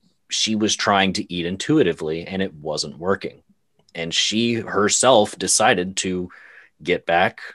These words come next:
to tracking because it just worked so much better, even with all the experience, even with being able to eyeball how much she was eating,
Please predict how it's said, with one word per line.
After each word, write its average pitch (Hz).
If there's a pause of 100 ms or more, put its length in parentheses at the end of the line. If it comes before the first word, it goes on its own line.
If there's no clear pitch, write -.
(140)
to -
tracking 113
because 110 (720)
it 113
just -
worked 92
so -
much 92
better, 87
even 156
with 180
all 135
the 131
experience, 101
even 131
with 120
being 107
able 107
to 110
eyeball 95
how 95
much 107
she -
was -
eating, 95